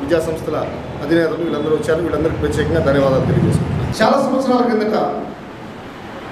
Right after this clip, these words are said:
ఉపగుప్తుడు అనే ఒక వ్యక్తి ఉన్నాడు. ఉపగుప్తుడు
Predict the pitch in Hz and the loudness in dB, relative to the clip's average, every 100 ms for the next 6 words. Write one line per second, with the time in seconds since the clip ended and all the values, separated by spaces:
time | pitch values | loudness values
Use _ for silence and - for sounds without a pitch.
0 | - - - - - - - - - - | -12 -12 -12 -10 -8 -2 2 4 4 2
1 | 277 247 240 226 208 - - - 190 160 | 4 6 6 4 2 2 0 0 0 0
2 | - - - - - - - - - - | 0 -4 -8 -10 -12 -14 -14 -12 -12 -12
3 | - - - - - - - - - - | -12 -10 -10 -10 -10 -10 -10 -10 -8 -8
4 | - - - 196 294 302 302 294 240 | -8 -8 0 2 4 4 2 2 2